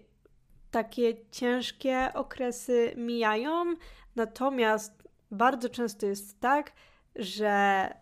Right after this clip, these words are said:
ta ciężkość tego wszystkiego to jest nasza perspektywa tak naprawdę w głowie. I oczywiście nie chodzi tu, żeby bagatelizować jakieś sło-, swoje słabe samopoczucie,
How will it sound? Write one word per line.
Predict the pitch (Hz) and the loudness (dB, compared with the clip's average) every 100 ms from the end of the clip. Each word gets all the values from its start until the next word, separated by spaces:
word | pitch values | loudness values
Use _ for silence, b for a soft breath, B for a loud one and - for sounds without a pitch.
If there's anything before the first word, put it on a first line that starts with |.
| _ _ _ _ _ _ | _ _ _ _ _ _
ta | 233 - | -4 -4
ciężkość | - - 254 311 240 - - 220 - - | -4 0 2 4 0 -2 -2 -2 -4 -8
tego | - 220 214 | -2 -2 -2
wszystkiego | 208 226 - - 208 233 254 294 - - | -6 -10 -6 -2 0 2 4 4 0 -2
to | 247 | 2
jest | 240 | 4
nasza | 220 247 240 262 | 2 -2 -2 -4
perspektywa | 262 233 - 220 - 233 214 226 233 | -4 -4 -4 -6 -2 -2 4 4 4
tak | 226 | 0
naprawdę | 208 220 220 220 196 220 220 220 B B _ | -6 -6 -2 -4 -2 -2 -2 -6 B B _
w | 202 | -8
głowie. | 208 202 208 202 185 190 - B B B _ _ | -4 2 4 6 2 0 -2 B B B _ _
I | 233 220 214 214 214 - - | -2 0 0 -2 -4 -8 -4
oczywiście | 233 240 226 247 | -4 -4 -6 -2
nie | 240 | -2
chodzi | 233 226 220 | 0 0 -2
tu, | 240 | -2
żeby | 214 226 208 | 0 2 0
bagatelizować | 202 214 220 214 220 220 208 220 208 208 | 0 0 0 -2 -4 -4 -4 -2 -2 -4
jakieś | 220 208 | -6 -8
sło-, | - 226 226 233 | -6 -4 -4 -6
swoje | - 226 220 214 | -8 -2 -2 -2
słabe | - - 233 220 214 208 208 202 | -4 -6 0 2 2 2 -2 -2
samopoczucie, | - 202 202 196 214 208 311 - - | -4 -4 -4 -6 -10 -4 -4 -2 -4